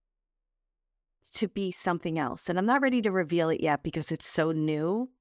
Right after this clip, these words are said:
and I usually will reveal once, once I'm more in it. But I made it, s-, and I always know exactly where I am. So I was on the couch when the thought came up, and I'm like, "I don't have to agree to this smallness anymore. I don't have to agree to this struggle. I don't have to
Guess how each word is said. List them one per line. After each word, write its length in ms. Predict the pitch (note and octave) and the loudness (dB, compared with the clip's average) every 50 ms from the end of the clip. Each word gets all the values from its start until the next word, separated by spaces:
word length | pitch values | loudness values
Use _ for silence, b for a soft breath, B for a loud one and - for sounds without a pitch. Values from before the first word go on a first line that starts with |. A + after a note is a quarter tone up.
| _ | _
and 120 | - E3+ E3+ | -4 -2 0
I 40 | E3 | 0
usually 320 | E3+ F3+ F#3 - G3 F3 | 0 0 0 2 2 2
will 140 | E3+ E3+ D3+ | 2 2 2
reveal 440 | D#3+ D#3 C#3 D#3 D#3 D#3+ D#3 D#3 D#3 | 0 0 2 2 4 4 4 4 4
once, 360 | D3+ D3 D3 C#3+ - - - _ - | 4 2 0 0 -2 -6 -10 _ -4
once 220 | E3 D#3 D3 - | -2 -2 0 0
I'm 140 | D#3+ C#3+ C#3+ | 0 0 0
more 300 | C#3+ D3 D3+ D3+ D3+ D3 | 0 0 0 0 0 -2
in 180 | - - D#3 D#3 | -2 -2 -2 0
it. 240 | E3+ G#3 - - - _ _ _ _ _ _ _ _ _ _ _ _ - | -2 -2 -4 -8 -18 _ _ _ _ _ _ _ _ _ _ _ _ -6
But 140 | F#3 G#3 G#3 | -2 0 2
I 100 | G#3+ G#3+ | 2 4
made 220 | A3 A#3 B3 C#4 E4 | 4 4 4 2 2
it, 100 | D4 - | 0 -2
s-, 120 | - - | -4 -6
and 160 | - G3 G#3 | -2 0 0
I 80 | G#3 A3+ | 2 2
always 200 | C4+ D#4+ D#4 - | 2 2 2 2
know 120 | A#3 G3+ | 2 0
exactly 480 | E3+ - - - F3 F3 F#3+ - G#3 F#3+ | 0 0 0 0 0 0 2 2 0 2
where 120 | F#3 F3+ | 2 2
I 80 | F3 E3+ | 2 2
am. 200 | D3+ C#3+ C#3+ - | 0 0 -2 -2
So 100 | - E3+ | -2 -2
I 40 | D#3+ | 0
was 80 | D#3+ | 2
on 140 | G3 G#3 B3 | 4 4 4
the 80 | C#4 C4 | 4 2
couch 540 | - - G3+ F#3+ F3+ F#3 F#3 - - - | 0 -2 0 0 0 0 0 -2 -4 -2
when 100 | F3+ E3+ | -2 0
the 80 | D#3+ D#3+ | 0 0
thought 320 | - - E3 D#3+ - _ | 0 0 0 0 0 _
came 280 | - - F3+ E3+ D#3 D3+ | -6 -4 -2 0 2 2
up, 200 | C#3+ C3 C#3 - _ _ _ _ _ _ _ _ _ _ - | 2 2 0 -4 _ _ _ _ _ _ _ _ _ _ -10
and 80 | E3+ F#3 | -4 -2
I'm 60 | G3+ | -2
like, 140 | G#3 F#3+ F#3+ | 0 2 2
"I 80 | G3 | 2
don't 160 | B3 E4 E4+ C4+ | 2 2 2 0
have 120 | G#3+ - | -2 0
to 100 | - F3 | 0 -2
agree 260 | D#3 C#3 - D#3 D3 D3 | -2 0 0 -2 -2 0
to 100 | D3+ C#3+ | -2 -2
this 380 | D3+ D3 C#3+ - - - - _ _ _ _ - | -4 -4 -6 -8 -12 -14 -18 _ _ _ _ -18
smallness 720 | - - - - E3+ D#3+ D3+ D3 C#3+ C#3+ D3 D#3 - - | -14 -10 -6 -2 2 2 4 4 2 0 -2 -4 -4 -4
anymore. 320 | D3+ D3+ D3+ D3+ D3+ D#3 | -4 -2 -2 -2 0 2
I 60 | F3 G#3+ | 2 4
don't 100 | C4+ D4 | 4 4
have 80 | C#4 - | 2 0
to 80 | - | -2
agree 220 | - - E3 D#3+ D#3+ | -2 0 0 0 0
to 100 | D#3+ D3 | 0 -2
this 180 | D3+ D3 C#3 | -2 -4 -6
struggle. 680 | - - - - - D3+ C3+ C3+ C#3 D#3 F#3 G#3 A3+ A3 | -4 -6 -6 -4 -2 0 0 0 0 0 0 0 0 0
I 80 | F#3+ | 0
don't 160 | G3+ C4 C#4+ C4+ | 2 2 2 2
have 120 | B3 - | 2 2
to 160 | - E3+ D#3+ | 0 0 0